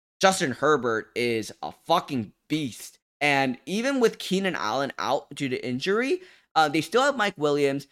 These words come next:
They still have Austin Eckler, who has been, you know, kind of, uh, uh, underutilized. They have, uh, other weapons like Josh Palmer. Um, and then, more importantly, on the defensive side, they have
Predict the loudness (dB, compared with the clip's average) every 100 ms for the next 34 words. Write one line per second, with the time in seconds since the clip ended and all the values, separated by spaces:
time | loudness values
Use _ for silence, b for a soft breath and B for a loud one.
0 | _ -6 -4 0 0 2 0 -2 0 0
1 | 2 0 2 2 2 -2 -2 -2 -8 _
2 | -8 -4 -4 -2 -2 0 -2 -4 -2 0
3 | 0 0 0 -2 _ 0 2 4 4 4
4 | 2 2 2 2 2 0 -6 b b 0
5 | 4 6 6 4 0 4 4 6 4 4
6 | 2 2 -2 -2 -2 -2 -2 -4 -4 -2
7 | 0 0 -4 -6 b b -2 0 2 0
8 | -2 -4 -10 _ _ -2 2 6 6 4
9 | -2 _ _ _ _ 0 2 4 4 6
10 | 6 4 0 0 0 -2 -2 -2 0 0
11 | -2 -2 0 2 0 -4 _ _ _ _
12 | _ _ _ _ _ _ 0 4 4 4